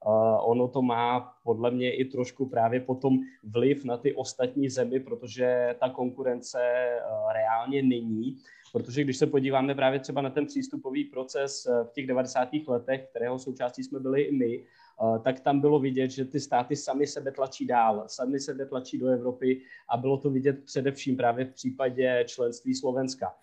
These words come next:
které i kvůli právě režimu Mečiara v tomto, eh, ohledu vlastně dlouhodobě pokulhávalo, ale vstoupilo společně s tou další devítkou, eh, v roce dva tisíce čtyři. A tady si myslím, že právě ta role Srbska, eh, bohužel, eh, negativně, eh,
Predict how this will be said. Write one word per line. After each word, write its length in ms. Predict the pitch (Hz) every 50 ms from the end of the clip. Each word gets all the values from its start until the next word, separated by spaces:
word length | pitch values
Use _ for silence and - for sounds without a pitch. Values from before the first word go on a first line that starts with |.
| _ _ _ _ _
které 360 | - 123 117 120 120 120 123
i 300 | - - 120 123 127 123
kvůli 420 | 127 - - 120 117 123 123 127
právě 320 | - - 120 117 113 117 117
režimu 300 | 117 113 123 123 131 127
Mečiara 520 | 123 117 - - 131 117 120 123 123 127
v 120 | 139 - -
tomto, 280 | 127 123 117 - 139
eh, 720 | 131 131 131 131 127 127 123 120 120 117 113 117 113 - -
ohledu 380 | 127 120 123 131 127 127 131
vlastně 260 | 123 123 120 - -
dlouhodobě 420 | 127 127 120 117 127 127 123 135 127
pokulhávalo, 800 | - 123 113 - 135 135 117 117 120 123 131 139 143 139 - 117
ale 260 | 131 139 147 151 151
vstoupilo 640 | 151 - - - 127 123 - 143 139 135 131 131 131 - - - -
společně 720 | - - - - 127 131 131 131 131 - - 135 131 127 123
s 100 | 120 -
tou 180 | - 127 127 123
další 320 | 120 117 120 - - 120
devítkou, 720 | 120 117 117 120 113 113 - - 123 117 120 120 120 117
eh, 100 | 113 113
v 40 | 110
roce 220 | 113 113 113 -
dva 100 | 117 113
tisíce 420 | 110 - 113 - - 117 - 127 127
čtyři. 320 | - - 107 98 98 92
A 160 | 92 104 - - - _ _ - - _ -
tady 160 | 120 117 127
si 140 | 127 - 147
myslím, 300 | 143 135 131 - 135 131
že 100 | 131 139
právě 280 | 135 135 123 127 131
ta 120 | 131 135 143
role 260 | 135 131 131 139 139
Srbska, 580 | 139 - 147 131 - - - - - 139 139 135
eh, 600 | 127 - - - - - _ - - - 117 110
bohužel, 800 | 110 113 131 151 160 185 180 143 120 135 123 127 135 147 151 -
eh, 180 | - 117 113 117
negativně, 800 | 120 123 131 131 131 143 143 143 147 135 131 131 127 131 135 135
eh, 240 | 135 135 135 -